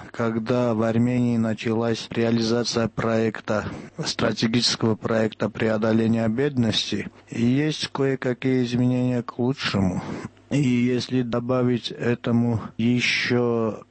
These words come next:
где-то около миллиона двести тридцать пять, которые Армения получила в рамках проекта «Вызов тысячелетия»,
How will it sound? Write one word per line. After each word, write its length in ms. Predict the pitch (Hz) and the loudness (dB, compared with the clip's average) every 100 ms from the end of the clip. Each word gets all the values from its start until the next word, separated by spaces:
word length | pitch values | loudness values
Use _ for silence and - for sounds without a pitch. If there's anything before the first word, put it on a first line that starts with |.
| - | -16
где-то 600 | 113 110 117 123 123 120 | -10 -4 0 0 0 0
около 460 | 120 123 120 117 113 | 0 0 0 2 2
миллиона 680 | 120 117 123 123 123 120 107 | 2 2 0 2 0 0 -2
двести 500 | 113 113 120 - 120 | -2 0 0 -2 -4
тридцать 560 | - 113 - - - - | -2 -2 0 0 -2 -4
пять, 420 | 120 117 110 - - - | -2 0 -2 -4 -6 -6
которые 580 | - 120 - 127 120 117 | -4 -2 0 2 2 2
Армения 460 | 117 117 120 120 113 | 2 2 2 0 -2
получила 840 | 113 113 113 - 120 117 113 - - | -2 0 0 0 0 2 0 -2 -4
в 220 | 110 113 113 | -2 0 0
рамках 580 | 120 120 117 117 - - - | 0 0 0 -2 -6 -8 -6
проекта 720 | 113 113 117 117 - - 113 | -2 0 0 0 -2 -2 0
«Вызов 560 | 107 110 123 113 117 113 | 0 2 0 0 0 0
тысячелетия», 960 | 120 - - 117 120 139 - 139 98 | 0 0 2 2 2 0 -2 -2 -4